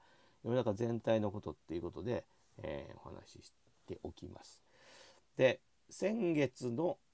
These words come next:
<clears throat> これが、えー、まあね、これもまあ、レジャーとか、<clears throat> 商売とか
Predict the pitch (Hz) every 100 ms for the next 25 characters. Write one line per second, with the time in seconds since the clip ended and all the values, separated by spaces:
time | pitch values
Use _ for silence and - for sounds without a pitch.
0 | _ - - 143 - - - - 135 127
1 | 131 110 - - 90 85 78 - - -
2 | 110 90 104 - _ _ _ _ _ _
3 | _ _ - 143 147 131 127 78 92 151
4 | 147 107 - - - - 165 113 - 147
5 | 127 87 69 - - 78